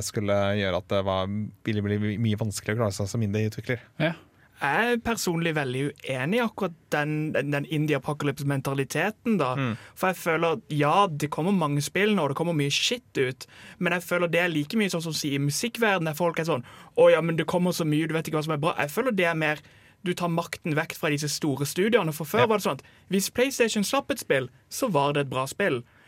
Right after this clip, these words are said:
Speaker 3: Hvis du ble plukket opp, så kunne du lage et drittspill, men du fikk likevel solgt. Nå står det mer på marathon av, eh, designeren selv. Så jeg ser på det som er mer som en positiv ting i, i gamingmiljøet enn det,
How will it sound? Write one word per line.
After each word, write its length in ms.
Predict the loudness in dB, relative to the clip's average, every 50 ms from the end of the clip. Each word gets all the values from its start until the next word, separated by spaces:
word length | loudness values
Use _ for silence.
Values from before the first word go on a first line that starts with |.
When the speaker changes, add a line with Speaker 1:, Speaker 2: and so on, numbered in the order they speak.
| -8 -4
Speaker 3:
Hvis 80 | -2
du 80 | 0 2
ble 140 | 2 2 2
plukket 240 | 0 0 0 0
opp, 100 | -2 -2
så 60 | -2 -2
kunne 160 | 0 2 2
du 60 | 2
lage 180 | 2 2 2 0
et 120 | 0 0 0
drittspill, 460 | -2 -2 -2 -4 -2 2 2 2 4 2
men 100 | 2 0
du 60 | 0
fikk 220 | -2 -2 -4 -2 -2
likevel 300 | -2 -2 0 -2 -2 0
solgt. 380 | 2 2 2 2 0 -4 -10 -20 _ -20 -20 -20 -20 -20 -18 -10 -4
Nå 160 | -2 0 0 0
står 180 | 0 0 0 2
det 80 | 2
mer 140 | 2 2 2
på 60 | 2 0
marathon 520 | 2 2 2 2 0 0 -2 -4 -4 -4 -2 0
av, 240 | 2 2 2 0 -2 -4 -2
eh, 140 | 0 0 0 0
designeren 680 | -2 -4 -4 -4 -4 -4 -2 -2 -2 -2 -2 -2 -4 -4
selv. 380 | -2 0 0 2 2 0 0 -2 -6 -14 -20 -16 -10
Så 120 | -6 -4
jeg 40 | 0
ser 160 | 2 2 2
på 80 | 2 2
det 120 | 0 0
som 80 | 0 0
er 60 | 0 0
mer 80 | 0 0
som 80 | -2
en 80 | -4 -4
positiv 600 | -4 -2 -2 -2 -2 -2 -4 -2 0 0 -2 0
ting 240 | -2 -2 -2 0 -2 -4 -4 -2
i, 340 | 0 0 2 2 2 2 0 -2 -6 -14 -20 -20 -20 -12 _
i 120 | -6 -4
gamingmiljøet 840 | -2 0 0 0 2 2 2 4 2 2 2 2 2 2 2 0 0
enn 220 | 0 0 0 0 2
det, 140 | 2 4